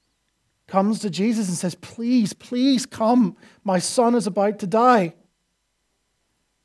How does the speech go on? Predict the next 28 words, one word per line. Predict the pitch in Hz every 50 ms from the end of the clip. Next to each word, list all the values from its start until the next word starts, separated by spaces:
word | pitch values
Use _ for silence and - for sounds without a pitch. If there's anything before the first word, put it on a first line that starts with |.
| _ _ -
You | 196 175
can | 170 185
hear | 170 - - 226 247 247 240
the | 202 185
desperation | 160 190 190 190 - - 185 180 196 226 214 - 247 196
in | 180 160
his | 156 139 -
voice | - 160 185 214 208 214
in | 202 170
verse | 156 165 165 160 - - _ - - - - - _
forty-nine, | - 208 208 202 196 180 180 190 220 240 240 220 190 185 185
where | 175
he | 175
says, | 160 - 202 170
"Sir, | - - - - 392 226 247 262 240 214 202
come | - - 214 196 202 190
down | 170 208 202 220 233 247 254 247 190
before | 202 185 - - - 208 202 214 220 226 220
my | 208 180 170 170 165
child | - - - 185 180 175 175 175 175 170 160 156 156 _ _ - _ _ _ -
dies." | - 156 160 165 160 170 185 202 - - - - - - _ _ _ _ _ _ _ _ _ _ _ _ _ _ _ _ _ _ _ _ _ _ _ _ _ _ _ _ _ _ _ _ _ _ _ _ -
This | - 160 - -
powerful | - - 175 170 185 190 185 175 160 - - 151 147
man | 147 147 151 160 160 156 143 120 120 - _ _ _ _ _ _ _ _ _ _ _ _ _ _ _ _ _ _ _ _ _ _ _ _ _ _ _ _ _ _
from | - 185 175
the | 165 160
royal | 160 160 156 170 170 165 160 156
court | 160 - - 165 165 147 160 - _